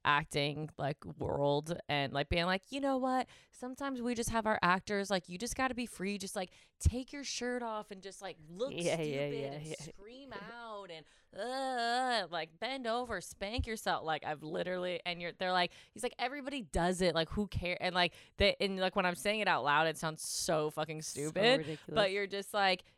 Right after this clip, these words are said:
Speaker 1: he's like, "Oh my God, everybody does it." He's like, "Who cares? I've seen a million tits. You think I care about your tits?"
Speaker 2: <laughs>
Speaker 1: No.
Speaker 2: Yes,
Speaker 1: He's like,
Speaker 2: you
Speaker 1: he's like,
Speaker 2: do.
Speaker 1: "Just,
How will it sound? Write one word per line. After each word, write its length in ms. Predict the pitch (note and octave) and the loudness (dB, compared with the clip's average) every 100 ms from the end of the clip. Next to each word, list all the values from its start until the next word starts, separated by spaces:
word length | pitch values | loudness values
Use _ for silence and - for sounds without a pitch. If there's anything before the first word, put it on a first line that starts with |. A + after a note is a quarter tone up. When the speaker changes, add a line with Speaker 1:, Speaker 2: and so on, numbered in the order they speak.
| - | -2
Speaker 1:
he's 200 | G#3+ A3+ | 0 2
like, 100 | B3 | 2
"Oh 80 | B3+ | 4
my 80 | C4 | 4
God, 120 | A#3+ | 4
everybody 260 | G#3 A3 A3+ | 4 4 4
does 160 | G#3 F#3+ | 4 2
it." 60 | |
He's 100 | E3+ | -2
like, 120 | F#3+ | -4
"Who 100 | - | -6
cares? 200 | G#3 G3 - | -8 -8 -6
I've 180 | D#3+ D#3 | -6 -6
seen 180 | G#3+ | -6
a 40 | F#3+ | -4
million 380 | E3 E3+ D#3 C#3 | -2 0 0 -2
tits. 340 | - D3 - | -2 -2 -2
You 60 | B2+ | -4
think 140 | D#3 | -4
I 40 | |
care 180 | D#3+ - | -4 -2
about 160 | E3+ E3 | 0 0
your 140 | C#3 - | -2 -6
tits?" 360 | - F3+ G3+ | -2 -2 0
Speaker 2:
<laughs> 160 | D#4+ - | 4 6
Speaker 1:
No. 380 | F#3 F#3+ B2 D#2 | 8 6 6 2
Speaker 2:
Yes, 380 | D#4+ G4 F#4 D#4+ | 4 6 8 6
Speaker 1:
He's 140 | G3 | 4
like, 200 | G3+ F3+ | 6 6
Speaker 2:
you 200 | B3+ D4 | 8 8
Speaker 1:
he's 120 | F4+ D4 | 8 8
like, 120 | A3+ | 8
Speaker 2:
do. 60 | G#4 | 8
Speaker 1:
"Just, 180 | - | 6